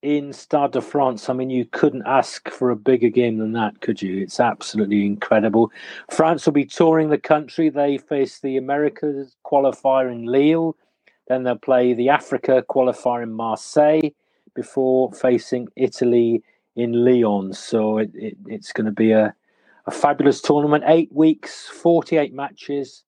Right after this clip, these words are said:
nine stadiums, two point six million tickets. And talking of tickets, announcements will be made towards the end of this week about when tickets will be, be available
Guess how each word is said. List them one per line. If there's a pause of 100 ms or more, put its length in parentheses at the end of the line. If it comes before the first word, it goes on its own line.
(200)
nine
stadiums,
two
point
six
million
tickets. (680)
And (280)
talking
of
tickets,
announcements
will
be
made (640)
towards
the
end
of
this
week
about
when
tickets
will
be,
be
available